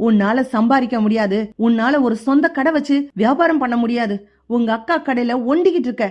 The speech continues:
உங்க அண்ணனுங்க கடை வச்சு தரேன்றாங்க, வா போகலான்னு எத்தனையோ நாள் சொல்லியிருக்கு. ஏன் மச்சான் கடை? இது ஏன் அக்கா விட்டு வீடு? இங்க விட்டுட்டு நான் வரமாட்டேன், இவங்க நல்லா இருக்கணும்னு நான் அம்புட்டு நினைச்சிருக்கேன். என்ன பார்த்து திருடன்னு சொல்லிட்டேல. ஏன் மச்சான்,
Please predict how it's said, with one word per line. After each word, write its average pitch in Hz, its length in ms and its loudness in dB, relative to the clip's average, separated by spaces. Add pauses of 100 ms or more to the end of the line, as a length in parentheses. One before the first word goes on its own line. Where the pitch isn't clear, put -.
உங்க 226 300 4
அண்ணனுங்க 269 460 6
கடை 320 220 0
வச்சு 359 220 -2
தரேன்றாங்க, 247 520 0 (280)
வா 240 200 0 (120)
போகலான்னு 262 520 2
எத்தனையோ 294 500 0
நாள் 254 260 0
சொல்லியிருக்கு. 233 360 -2 (180)
ஏன் 359 280 -2
மச்சான் 359 360 -2
கடை? 233 220 0 (140)
இது 226 320 4
ஏன் 403 240 2
அக்கா 370 300 0
விட்டு 285 280 0
வீடு? 254 240 2 (140)
இங்க 254 360 0
விட்டுட்டு 294 400 0
நான் 233 260 0
வரமாட்டேன், 269 600 0 (100)
இவங்க 220 300 2
நல்லா 285 440 0
இருக்கணும்னு 285 500 4
நான் 208 260 -4 (320)
அம்புட்டு 277 420 -2
நினைச்சிருக்கேன். 277 560 -2 (160)
என்ன 233 380 4
பார்த்து 349 400 0
திருடன்னு 294 440 2
சொல்லிட்டேல. 254 460 0 (180)
ஏன் 240 200 0
மச்சான், 320 320 0